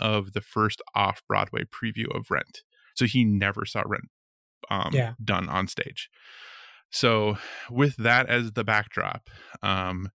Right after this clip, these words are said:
Speaker 1: this movie is absolutely incredible. Andrew Garfield is amazing. And I will be honest, like, and I even get emotional about it now, like, I just cried for, like, the last half hour of this movie.
Speaker 2: Wow.
Speaker 1: It is so good. And I think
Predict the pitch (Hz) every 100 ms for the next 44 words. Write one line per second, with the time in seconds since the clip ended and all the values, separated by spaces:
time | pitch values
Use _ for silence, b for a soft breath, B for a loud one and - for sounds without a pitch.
0 | _ _ _ _ _ - 110 113 - 107
1 | 101 101 - 98 - - 117 - 95 -
2 | 98 92 98 - - 110 - _ _ -
3 | 107 104 113 113 110 - 95 92 117 110
4 | 98 104 92 90 92 - _ _ _ _
5 | _ - 107 104 98 95 98 101 - _
6 | _ - 104 98 98 95 104 104 101 98
7 | 98 107 104 - 95 95 95 - 110 104
8 | 104 101 92 98 - 101 95 101 101 98
9 | - 110 104 - _ - 113 104 - _
10 | _ - - 90 - - 107 113 104 104
11 | 98 98 - - - - 117 - - 139
12 | 147 120 110 110 - - - 110 98 95
13 | 90 - - - _ B B B B 147
14 | 156 185 190 -